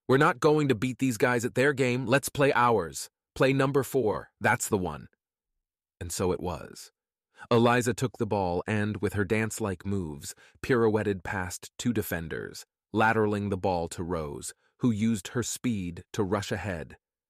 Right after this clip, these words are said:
Just as a Goliath approached, she tossed the ball backward to Teddy, who, using his keen sense of angles, cut through the defense to score. Goliaths, seven, Marvels, seven. The game was intense,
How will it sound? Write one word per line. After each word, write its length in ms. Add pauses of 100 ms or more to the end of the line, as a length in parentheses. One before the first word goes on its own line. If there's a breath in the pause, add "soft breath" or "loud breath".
(300 soft breath)
Just 320
as 120
a 60
Goliath 500
approached, 680
she 180
tossed 400
the 80
ball 240
backward 640
to 100
Teddy, 440 (300 loud breath)
who, 300 (200 loud breath)
using 340
his 180
keen 320
sense 260
of 160
angles, 600
cut 240 (100)
through 260
the 140
defense 600
to 120
score. 560 (560 soft breath)
Goliaths, 680 (300)
seven, 500 (280)
Marvels, 640 (140)
seven. 520 (800)
The 60
game 260
was 160
intense, 640